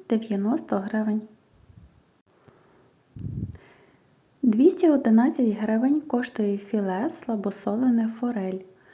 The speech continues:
від Норвен. До речі, дякую, що виправляєте, якщо я десь помиляюся. Для мене це дуже цінно. Ціную вас. Дякую, що ви зі мною. Дякую, що пишете коментарі і лайкаєте відео.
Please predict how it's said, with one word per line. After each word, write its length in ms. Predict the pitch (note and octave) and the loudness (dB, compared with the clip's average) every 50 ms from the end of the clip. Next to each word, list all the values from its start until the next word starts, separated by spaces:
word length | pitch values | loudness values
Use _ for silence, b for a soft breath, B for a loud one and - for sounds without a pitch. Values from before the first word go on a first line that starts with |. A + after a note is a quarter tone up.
| b b b b b | b b b b b
від 260 | - B3+ E4+ - - - | 0 2 2 2 2 -2
Норвен. 560 | G3+ F#3+ F#3+ F#3+ F#3+ G3 G3 G3 F#3+ G3 G3+ - - _ _ _ _ _ _ _ - | 0 2 2 0 0 0 -2 -2 -4 -4 -6 -10 -16 _ _ _ _ _ _ _ -2
До 140 | A#3 B3 A#3+ | 0 2 2
речі, 340 | A#3 A3 G#3+ - - A3 G#3 | 2 0 -2 -2 -6 -4 -2
дякую, 400 | A3+ A#3 B3 B3 - - G3+ G3 | 0 0 0 -2 -2 -4 -4 -4
що 180 | G3 - - A#3+ | -6 -6 -6 -2
виправляєте, 840 | A#3 A3 G#3+ A3 G#3+ G3+ G3 F#3+ F#3+ F#3+ G3 G#3 G#3 G#3 - A3 | 0 0 -2 -2 -4 -4 -2 -2 -2 -2 -2 -2 -4 -4 -4 -4
якщо 300 | G#3 G#3 - - - A3 | -4 -4 -8 -8 -4 -2
я 100 | G#3 G3+ | -2 -2
десь 220 | G3 F#3+ G3 F#3+ - | -2 -4 -4 -6 -8
помиляюся. 760 | - - G3+ - F#3+ F#3+ F#3+ F#3+ F#3+ F#3+ G3 G3+ - - G#3 | -10 -8 -6 -4 -2 -2 -2 -2 -2 -4 -4 -6 -6 -6 -6
Для 320 | G3+ A3 B3 B3 - G#3 G3+ | -4 -4 -4 -2 -2 -2 0
мене 260 | G#3 G#3 G3+ G#3 G3+ | 0 0 0 -2 -2
це 160 | - - A3 | -4 -6 -8
дуже 340 | A3+ - D4+ F4 E4+ C#4 A#3 | -4 0 0 0 2 2 0
цінно. 520 | A3+ - - - G3 F#3 F3+ F#3 F#3 F#3+ - - - | 0 -4 -4 -2 -2 -2 0 -2 -4 -6 -8 -10 -10
Ціную 500 | - - A3 A3 A3 G#3 G3+ G3 F#3+ G3+ | -2 2 2 2 4 2 0 -2 -2 -2
вас. 360 | A3 A#3 C4 F4 F4 - B B B B B B _ | -2 0 0 -2 -2 -6 B B B B B B _
Дякую, 400 | A3+ A3 G#3+ G#3 G#3 - G3 F#3+ | 0 0 0 0 -2 -4 -6 -6
що 200 | - - - A3 | -6 -8 -4 0
ви 120 | A3 G#3+ | 0 0
зі 180 | G3 G#3+ - F#3 | 0 0 -2 0
мною. 420 | F3+ F3 E3+ F3 F#3 F#3+ F#3+ G3 G3+ A3+ C#4+ | 0 0 0 0 0 0 -2 -2 -2 -4 0
Дякую, 440 | C4+ A#3 A3+ A3+ A3+ A3 G#3 G3+ | 0 0 0 0 0 0 0 0
що 160 | G3+ - - - | -2 -4 -12 -6
пишете 440 | - - G#3+ G#3 - G#3+ G3+ - F#3+ | -2 -2 -2 -2 -2 -6 -6 -6 -10
коментарі 840 | F#3 - - G3+ G3 G3+ G3+ G3+ G3+ G#3 - A3+ A3+ C4+ E4 F4+ F4 B B B B B B | -10 -6 -2 0 2 2 2 2 0 0 -2 0 2 4 2 2 2 B B B B B B
і 60 | - A#3+ | -2 0
лайкаєте 640 | G#3+ G3+ A3 A#3+ B3 B3 - G3 F#3 F#3+ - F#3+ | 2 2 2 2 2 0 -2 -4 -4 -4 -4 -4
відео. 380 | F#3 F#3+ G3 F#3+ - F#3+ F#3 F3+ | -2 -2 -4 -2 -2 -4 -4 -4